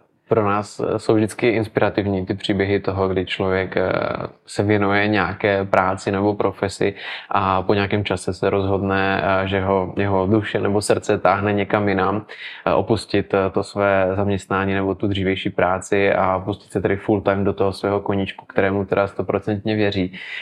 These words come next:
A já se jenom rychle zeptám, eh, ta tvá profese předchozí, ta práce, ze které ses rozhodla odejít, byla třeba také kreativní, nebo bylo to něco v odvětví, nebo si úplně otočila list a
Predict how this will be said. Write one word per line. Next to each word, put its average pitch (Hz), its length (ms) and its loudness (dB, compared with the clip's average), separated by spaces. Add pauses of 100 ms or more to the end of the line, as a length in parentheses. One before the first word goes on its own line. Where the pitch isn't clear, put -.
(120)
A 95 300 4
já 104 120 2
se 98 120 0
jenom 113 120 2
rychle 113 240 2
zeptám, 113 640 0
eh, 98 280 2
ta 101 120 0
tvá 110 360 2
profese 107 460 -2
předchozí, 107 480 0
ta 104 120 2
práce, 101 540 0
ze 101 100 -2
které 101 220 0
ses 104 240 -2
rozhodla 104 540 2
odejít, 104 400 2
byla 107 300 2
třeba 107 260 0
také 113 280 2
kreativní, 110 680 2
nebo 101 240 2
bylo 101 180 2
to 104 100 -4
něco 107 240 -2
v - 60 -10
odvětví, 104 460 0
nebo 110 180 0
si - 120 -10
úplně 101 320 0
otočila 101 500 0
list 95 340 -2
a 95 200 0